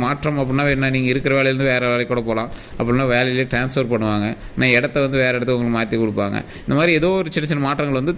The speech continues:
தொழில் ரீதியாக உங்களுக்கு வந்து நடப்பதற்கான வாய்ப்புகள் நைன்டி நைன் பர்சன்டேஜ் இருக்கிறது. கொஞ்சம் சம்பந்தம் இருக்கு. இது தனிப்படையான தசா புத்தியும் தெரிஞ்சுக்கணும். உங்களுடைய லக்கினம், மத்தபடி உங்களுடைய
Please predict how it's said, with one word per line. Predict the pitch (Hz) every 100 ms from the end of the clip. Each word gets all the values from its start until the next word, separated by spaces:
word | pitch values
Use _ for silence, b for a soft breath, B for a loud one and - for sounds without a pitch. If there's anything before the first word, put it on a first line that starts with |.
| 156
தொழில் | 165 180 160
ரீதியாக | 147 135 131 147 160
உங்களுக்கு | 127 120
வந்து | 139 123
நடப்பதற்கான | 110 113 107 107
வாய்ப்புகள் | 107 110 139 131
நைன்டி | 123 131 127
நைன் | 117 107 107
பர்சன்டேஜ் | 120 117 120 110
இருக்கிறது. | 107 107 139 143
கொஞ்சம் | 151 156 160 - - - - - -
சம்பந்தம் | 123 120 113 110
இருக்கு. | 110 - - - - B B B -
இது | 143 139
தனிப்படையான | 160 160 160 165 170 147
தசா | 127 156 151
புத்தியும் | 143 147 139
தெரிஞ்சுக்கணும். | 127 120 123 151
உங்களுடைய | 135 127 120 117
லக்கினம், | 113 123 135 135 - - - -
மத்தபடி | 120 135 127 135 131 123 117 113 110 B B -
உங்களுடைய | 120 117